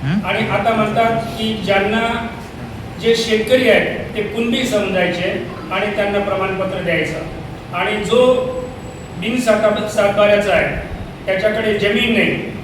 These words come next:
Speaker 2: पण मराठा आहे आणि शेतमजूर आहे, तो कुठे जाईल?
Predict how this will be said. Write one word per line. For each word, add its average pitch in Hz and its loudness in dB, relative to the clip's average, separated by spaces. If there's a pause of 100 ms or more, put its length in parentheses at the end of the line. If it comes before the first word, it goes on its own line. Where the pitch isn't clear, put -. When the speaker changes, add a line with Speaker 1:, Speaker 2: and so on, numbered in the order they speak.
(120)
Speaker 2:
पण 196 -2
मराठा 233 4
आहे - 0 (220)
आणि 208 -2
शेतमजूर 247 2
आहे, - 2 (320)
तो 226 0
कुठे 226 0
जाईल? 196 -2